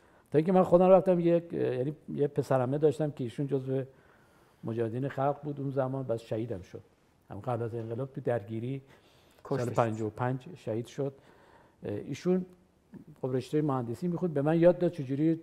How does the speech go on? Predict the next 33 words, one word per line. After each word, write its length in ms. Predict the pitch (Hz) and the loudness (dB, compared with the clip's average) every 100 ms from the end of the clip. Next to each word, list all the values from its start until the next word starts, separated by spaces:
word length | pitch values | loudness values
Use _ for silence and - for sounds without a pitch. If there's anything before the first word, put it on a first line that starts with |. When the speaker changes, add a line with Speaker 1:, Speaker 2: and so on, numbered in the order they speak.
| 151 | -2
Speaker 1:
رادیو 280 | 131 120 135 | -2 0 -2
درست 260 | 104 92 | -2 -6
کنم. 200 | - 101 - _ _ _ _ _ - - - _ - | -10 -12 -16 _ _ _ _ _ -20 -20 -20 _ -8
من 120 | 135 | -6
خب 100 | 151 | 0
یه 120 | 156 | 4
رادیو 240 | 160 143 156 | 6 4 4
درست 220 | 160 160 | 4 8
کردم، 180 | 180 165 | 8 10
پدرم 240 | 156 180 | 8 8
دید 240 | 175 175 | 4 2
من 120 | 175 175 | 4 8
رادیو 260 | 160 156 | 8 6
درست 240 | 151 151 156 | 4 2 4
کردم، 200 | 160 180 | 2 2
دیگه 160 | 170 | 0
اجازه 280 | 151 156 170 | 2 2 4
داد، 160 | 180 - - | 2 -2 -10
اجازه 320 | 147 139 143 | -6 -4 2
Speaker 2:
خودت 180 | 208 285 | 6 8
Speaker 1:
داد 80 | 277 | 8
که 40 | |
Speaker 2:
رادیو 260 | 240 208 226 | 10 10 8
درست 300 | 202 185 175 | 8 8 8
کردی؟ 160 | 175 | 6
Speaker 1:
بله. 200 | 175 131 | 8 6
Speaker 2:
چه 80 | 127 | 4
خوب، 580 | 190 - 151 226 233 - | 2 0 4 6 4 4
باره 460 | 247 240 196 180 185 | 4 6 8 8 8
Speaker 1:
می‌زدیم 240 | 160 165 | 8 6
Speaker 2:
خوب. 140 | 165 | 6
Speaker 1:
به 60 | 147 | 2
این 360 | 147 160 160 | 2 2 0